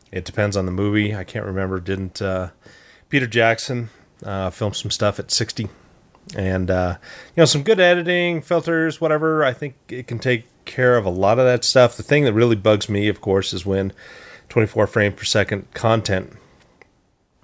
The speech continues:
is, uh, like, put up to a hundred twenty hertz. Um, you know, when, when, uh, you know, you have that effect on your T V, which, you know, is, is more optimized for, like, sports stuff, but then they,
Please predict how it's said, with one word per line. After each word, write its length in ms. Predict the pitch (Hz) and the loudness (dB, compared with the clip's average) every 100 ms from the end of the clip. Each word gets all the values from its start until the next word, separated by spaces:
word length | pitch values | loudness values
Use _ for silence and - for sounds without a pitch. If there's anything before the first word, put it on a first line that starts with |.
| - | -4
is, 400 | 135 113 107 - | 2 4 4 2
uh, 300 | 110 98 95 | 2 2 2
like, 300 | 104 104 - | 0 -2 -4
put 160 | - 113 | -4 -2
up 160 | 107 | -2
to 420 | - 110 104 95 - - - | -4 -4 -2 -4 -8 -20 -10
a 60 | 98 | -4
hundred 260 | 113 110 101 | 0 0 -2
twenty 260 | 113 101 | -2 -2
hertz. 480 | 87 104 90 - - - - - _ - | 2 0 0 -4 -8 -14 -20 -20 _ -6
Um, 480 | 90 87 85 82 82 - - | -2 0 -2 -4 -8 -10 -2
you 80 | 90 | 0
know, 100 | 87 | 2
when, 320 | 92 92 98 | 0 -2 -2
when, 320 | 95 92 90 | 0 0 0
uh, 300 | 90 87 87 - - _ - _ _ _ _ | 0 0 -2 -6 -18 _ -20 _ _ _ _
you 80 | 98 | -4
know, 60 | 95 | -2
you 180 | 95 92 | 0 0
have 280 | 98 92 | 0 -2
that 180 | 95 92 | 0 0
effect 420 | 90 - 104 - | 0 0 0 0
on 120 | 95 90 | -4 -4
your 100 | 85 | -6
T 300 | - 110 95 | -6 -4 -2
V, 280 | 98 98 92 | 0 0 0
which, 560 | 90 90 87 - - | 0 0 0 -4 -4
you 60 | 107 | -2
know, 120 | 90 | 0
is, 140 | 92 | 0
is 160 | 104 95 | -2 -4
more 420 | 110 117 113 98 87 _ _ _ _ | 0 4 4 2 -4 _ _ _ _
optimized 580 | 156 147 - 123 113 101 | 2 2 2 0 2 0
for, 120 | - | -2
like, 200 | 107 90 | -4 -2
sports 400 | - - 135 123 | -4 0 0 0
stuff, 320 | - 139 135 - | 4 4 4 0
but 120 | 95 | -4
then 200 | 107 104 | -2 0
they, 240 | 101 90 | -2 -2